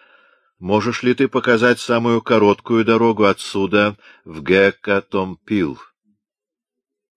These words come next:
Город ста ворот. Главный город сатрапии Парфии, позднее город Тус.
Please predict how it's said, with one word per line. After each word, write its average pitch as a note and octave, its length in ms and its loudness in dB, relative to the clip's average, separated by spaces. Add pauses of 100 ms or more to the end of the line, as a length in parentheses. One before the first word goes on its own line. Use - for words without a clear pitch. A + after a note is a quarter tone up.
(340)
Город E2+ 380 -2
ста F2 280 -4
ворот. E2+ 480 -2 (680)
Главный E2 480 -2
город F#2+ 300 0
сатрапии F2 760 -2
Парфии, D#2 720 -8 (560)
позднее D#2+ 420 -4
город D#2+ 300 -6 (140)
Тус. - 400 -12